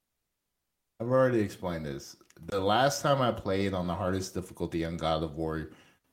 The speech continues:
twenty eighteen, I, I did not remember the story at all, and that was kinda like the, the disappointing fact. It's like, I, I couldn't recall anything from the story.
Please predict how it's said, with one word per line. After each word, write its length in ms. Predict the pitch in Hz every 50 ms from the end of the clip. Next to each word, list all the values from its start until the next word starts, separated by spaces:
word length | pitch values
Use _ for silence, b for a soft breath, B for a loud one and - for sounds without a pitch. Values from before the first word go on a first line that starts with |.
| _ _ _
twenty 180 | - 87 82 80
eighteen, 480 | 80 82 80 - 82 78 78 73 73 71
I, 320 | - - 85 80 76 71 b b b b b b b b _ -
I 60 | 92
did 200 | 92 117 123 120
not 200 | 113 107 101 92
remember 340 | 87 85 85 82 85 80 71
the 100 | 71 80
story 440 | - - - 90 82 82 80 80 78
at 120 | 76 76
all, 340 | 80 78 78 76 76 76 - -
and 140 | - 73 85
that 80 | 87 80
was 200 | 80 80 76 -
kinda 220 | - 90 85 82 78
like 300 | 78 78 78 76 - -
the, 320 | 80 80 76 76 76 76 b b b b b b - -
the 60 | 78
disappointing 680 | 85 98 92 - 85 - - 85 80 80 78 78 76
fact. 400 | - - 71 71 73 71 - -
It's 240 | 67 71 73 71 -
like, 220 | 71 71 73 69 -
I, 160 | 80 67 -
I 40 | -
couldn't 360 | - - - 135 123 110 92
recall 480 | 90 87 - - 92 78 - - - _
anything 420 | 101 107 98 92 87 - 90 85 78
from 220 | 85 82 80 78
the 60 | 73
story. 540 | - - - - 87 82 78 76 71 67